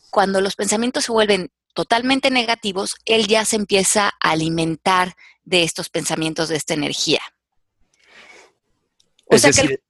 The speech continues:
Speaker 1: sí, el cuerpo de, perdón, el cuerpo del dolor, eh, se, se nutre del sufrimiento. Y como decía Pepe, lo traemos de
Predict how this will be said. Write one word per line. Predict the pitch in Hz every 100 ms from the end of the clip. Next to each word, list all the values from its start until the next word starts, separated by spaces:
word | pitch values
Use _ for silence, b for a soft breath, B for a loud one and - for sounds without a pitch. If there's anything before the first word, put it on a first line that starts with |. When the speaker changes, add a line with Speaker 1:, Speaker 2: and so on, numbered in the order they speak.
| -
Speaker 1:
sí, | - - 285 -
el | 240
cuerpo | 302 294 330
de, | 302
perdón, | 226 202 -
el | 214 -
cuerpo | 262 320
del | 254
dolor, | 196 208 208 240 - _ _ _ _ -
eh, | 202 196 180 - _ -
se, | - - 208 -
se | - 214
nutre | 240 302 - 247 175
del | 165
sufrimiento. | 165 - 170 185 165 143 - -
Y | 185
como | 190 180
decía | 175 214
Pepe, | 190 175 147
lo | 147
traemos | - 190 208 247 - -
de | 180 180 180 233